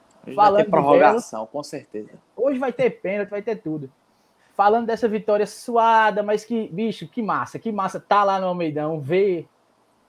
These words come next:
Speaker 2: o time junto com a torcida, aquele final ali, enfim, que noite. E vamos juntos. É, já agradeço vocês que estão aqui desde cedo, desde sete horas, já tinha gente falando aqui com a gente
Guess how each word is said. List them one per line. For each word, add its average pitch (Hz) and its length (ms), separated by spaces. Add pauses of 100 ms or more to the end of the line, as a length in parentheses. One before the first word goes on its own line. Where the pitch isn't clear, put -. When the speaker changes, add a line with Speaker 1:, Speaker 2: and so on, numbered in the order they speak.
(160)
Speaker 2:
o 175 140
time 190 320
junto 190 260
com - 60
a 196 60
torcida, 175 420
aquele 185 220
final 170 420
ali, 165 380
enfim, 170 320 (180)
que 254 140
noite. 180 520 (760)
E 147 80
vamos 254 240
juntos. 285 500 (320)
É, 147 240
já 202 120
agradeço 226 420
vocês 214 260
que 202 60
estão 220 160
aqui 202 200
desde 214 340
cedo, 190 300
desde 190 200
sete 196 320
horas, 175 220
já 165 120
tinha 175 240
gente 160 380
falando 151 320
aqui 147 200
com 156 80
a 143 60
gente 139 160